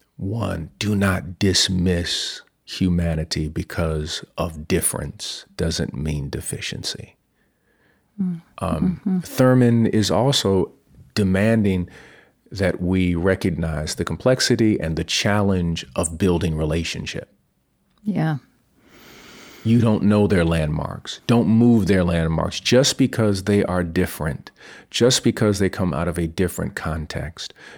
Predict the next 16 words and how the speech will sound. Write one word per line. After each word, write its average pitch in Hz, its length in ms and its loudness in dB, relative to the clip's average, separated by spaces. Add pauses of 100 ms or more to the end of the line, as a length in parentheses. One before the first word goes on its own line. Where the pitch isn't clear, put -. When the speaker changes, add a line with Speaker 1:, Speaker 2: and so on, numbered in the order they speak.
Speaker 1:
just - 320 2
because 101 440 2
they 104 120 0
listen 104 380 2
to 98 120 0
different 90 420 0
music, 78 460 -2 (420)
does, 117 260 2
just 123 380 0
because 107 360 2
they 110 160 4
don't 110 280 2
understand 98 840 0
your, 90 480 2 (460)
your 92 320 2
perspective. - 840 -2